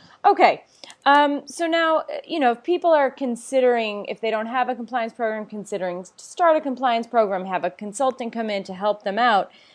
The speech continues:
it, it, the question is, a-, and probably on the minds of a lot of small business owners, is will it save you money? Will it save you time? And in essence,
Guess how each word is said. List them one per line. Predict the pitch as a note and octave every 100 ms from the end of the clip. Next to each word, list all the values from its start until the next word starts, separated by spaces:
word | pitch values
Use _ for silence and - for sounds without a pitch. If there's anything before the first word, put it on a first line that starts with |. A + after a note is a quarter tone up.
| _ _ -
it, | A#3 -
it, | D3+ - _
the | G3 C4+
question | - A#4 - E4
is, | B3+ A3 -
a-, | A#3 -
and | A3 G#3+
probably | B3+ A#3
on | G#3+
the | G3+
minds | G3+ G#3 G#3
of | G#3
a | F#3+
lot | F#3 F#3
of | F3+ E3+ _ _ _ _
small | - - C4 D4
business | B3 A#3 F#3 F3+
owners, | F#3+ E3+ E3+ F3 -
is | G3 G#3 G3+ F3+ _ _ _ _ _ _ _ _ _ _ _ _ - -
will | A#3+ D4+
it | D4+ A#3
save | - C4 C#4 C4
you | C#4+
money? | B3+ G#3+ G3+ G3 G#3+ A#3+ _ -
Will | A3
it | B3+ -
save | C#4+ C4 A#3+
you | C4+
time? | C4 G#3+ G#3 F#3+ F#3 F#3 F#3 -
And | G#3+
in | G#3+ -
essence, | C4 C4+ C4